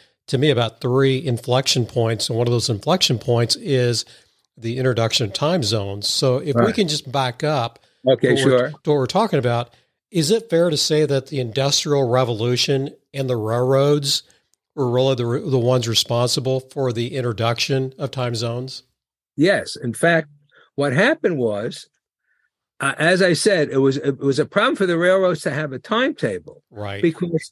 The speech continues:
Speaker 2: because the time in every town was different. And so you couldn't tell by looking at the timetable how long it took you to get from A to B,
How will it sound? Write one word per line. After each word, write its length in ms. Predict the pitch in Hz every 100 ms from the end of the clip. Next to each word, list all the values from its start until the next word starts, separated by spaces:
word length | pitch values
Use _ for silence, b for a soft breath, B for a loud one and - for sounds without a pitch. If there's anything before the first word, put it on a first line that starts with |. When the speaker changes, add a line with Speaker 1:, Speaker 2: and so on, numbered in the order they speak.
| 143
Speaker 2:
because 480 | 147 147 170 151 -
the 180 | - 139
time 340 | - 185 196
in 80 | 185
every 260 | 180 175 175
town 280 | 185 170 170
was 160 | 160
different. 400 | - 247 - 110
And 200 | 127 131
so 240 | - 170 151
you 140 | 160
couldn't 300 | - 220 175
tell 240 | 165 202 196
by 140 | 143
looking 240 | 143 175
at 60 | 156
the 80 | 139
timetable 480 | 170 180 151 123 B B
how 140 | - 165
long 280 | 170 175 175
it 120 | 147
took 180 | 175 170
you 80 |
to 80 | 147
get 240 | 143 214 -
from 220 | 143 143
A 140 | 151
to 100 | 139
B, 400 | 120 196 165 175